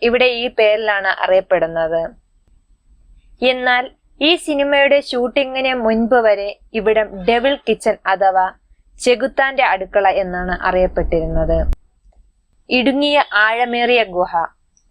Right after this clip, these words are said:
മുന്നോട്ട് പോകുന്തോറും പല തട്ടുകളായി വീണ്ടും ആഴങ്ങളിലേക്ക് നീളുന്ന കൈവഴികൾ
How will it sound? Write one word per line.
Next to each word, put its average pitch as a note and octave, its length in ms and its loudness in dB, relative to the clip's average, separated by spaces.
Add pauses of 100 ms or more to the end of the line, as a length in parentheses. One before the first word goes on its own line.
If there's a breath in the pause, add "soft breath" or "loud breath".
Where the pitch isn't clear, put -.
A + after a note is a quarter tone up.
(500)
മുന്നോട്ട് D4 580 2
പോകുന്തോറും A#3 800 2 (340)
പല B3 240 4 (100)
തട്ടുകളായി A3 760 0
വീണ്ടും A#3 680 -2 (280)
ആഴങ്ങളിലേക്ക് A3+ 1040 0 (500)
നീളുന്ന A#3 560 0
കൈവഴികൾ G3+ 840 0